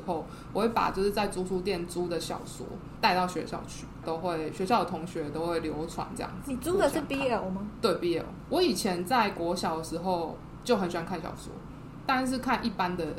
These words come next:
Speaker 1: 言情的小说，就是会去租书店，然后老板会特地把新出的，比如说五本，全部都留给我租的那种。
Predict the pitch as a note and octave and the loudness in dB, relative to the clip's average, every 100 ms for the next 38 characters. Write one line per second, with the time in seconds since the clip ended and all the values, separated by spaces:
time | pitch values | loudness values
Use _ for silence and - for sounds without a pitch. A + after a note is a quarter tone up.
0 | F#3 E3 D#3 F#3 - - - - - - | -4 -2 -2 -2 -2 -4 -6 -8 -8 -8
1 | - - - - A3 B3 A#3+ A#3+ G#3 A#3+ | -10 -10 -10 -6 4 6 8 6 4 0
2 | G#3+ G3 F#3+ F#3+ F#3 G3+ E3 E3 F3+ E3+ | -2 -2 -2 -2 0 0 0 0 0 0
3 | E3+ D#3+ F#3+ E3 F3+ A3 F3 F#3 - D3+ | 0 0 0 0 0 0 0 -2 -2 -4
4 | E3 - F#3+ F#3+ - F3+ F3+ D3 D#3 D#3 | -2 -2 0 0 2 2 2 -2 -4 0
5 | F#3 F#3+ F3 E3 G3 F3+ - F3+ G3 F#3+ | 0 2 0 -2 -2 -4 -4 -2 0 2
6 | E3 D#3+ D#3+ E3 D3+ - D#3 D3+ D3+ D#3 | 0 0 0 0 -2 -6 -6 -6 -6 -8
7 | - | -8